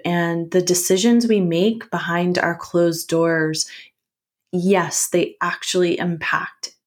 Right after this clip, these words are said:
every single person on the planet. And how will we be willing to really step into that space and place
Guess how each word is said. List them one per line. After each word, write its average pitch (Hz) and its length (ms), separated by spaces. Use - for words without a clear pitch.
every 175 300
single 165 320
person 160 440
on 156 140
the 151 80
planet. 190 640
And 190 200
how 220 340
will 214 300
we 185 180
be 175 180
willing 180 560
to 170 520
really 247 440
step - 380
into 175 540
that 147 280
space - 540
and 165 240
place 151 480